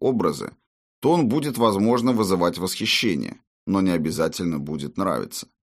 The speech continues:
Если же он хочет не только восхищения, но и привязанности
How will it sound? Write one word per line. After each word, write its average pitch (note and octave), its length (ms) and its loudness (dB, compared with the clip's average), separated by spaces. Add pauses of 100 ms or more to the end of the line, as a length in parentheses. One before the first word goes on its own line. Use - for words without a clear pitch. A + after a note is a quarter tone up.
(340)
Если B2+ 320 0
же A#2+ 100 2
он C3+ 140 2
хочет C3 360 0
не C3 100 2
только C3 340 2
восхищения, F#2+ 720 0
но F2+ 160 2
и F2 40 0
привязанности F#2+ 920 -2